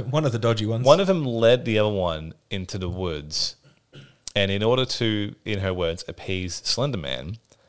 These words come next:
Speaker 2: stabbed her best friend seventeen times, and I think almost killed her, or she might have died. I
Speaker 1: I'm
Speaker 2: can't
Speaker 1: pretty sure
Speaker 2: remember.
Speaker 1: she actually killed her. I, I would look it up, but I, I kinda don't wanna,
Speaker 2: And there
Speaker 1: yeah.
Speaker 2: was, there was a, there was a hu-, huge, like, court case about this, and,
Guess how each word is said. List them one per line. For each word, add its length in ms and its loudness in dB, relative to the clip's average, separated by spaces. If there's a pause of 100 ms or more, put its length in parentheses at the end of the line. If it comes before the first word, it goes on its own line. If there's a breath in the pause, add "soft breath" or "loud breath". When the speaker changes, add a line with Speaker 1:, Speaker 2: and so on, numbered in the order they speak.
(140 soft breath)
Speaker 2:
stabbed 480 0
her 100 4
best 360 0
friend 500 0
seventeen 420 -2
times, 480 -4
and 140 -2
I 60 2
think 280 -4
almost 320 0
killed 280 -6
her, 240 -6
or 120 2
she 140 -2
might 180 2
have 120 -8
died. 240 -2
I 60 -4
Speaker 1:
I'm 40 -6
Speaker 2:
can't 120 -4
Speaker 1:
pretty 180 0
sure 140 -2
Speaker 2:
remember. 180 -2
Speaker 1:
she 20 -2
actually 200 -8
killed 240 -6
her. 180 -4
I, 80 -4
I 180 -4
would 140 -2
look 100 0
it 60 0
up, 100 2
but 140 -2
I, 80 -4
I 60 -4
kinda 260 -6
don't 120 -6
wanna, 180 -6
Speaker 2:
And 100 0
there 80 6
Speaker 1:
yeah. 160 2
Speaker 2:
was, 180 -4
there 120 6
was 120 0
a, 160 0
there 140 -2
was 100 -2
a 80 -2
hu-, 380 0
huge, 580 0
like, 160 2
court 260 2
case 220 0
about 280 2
this, 260 -2
and, 160 -4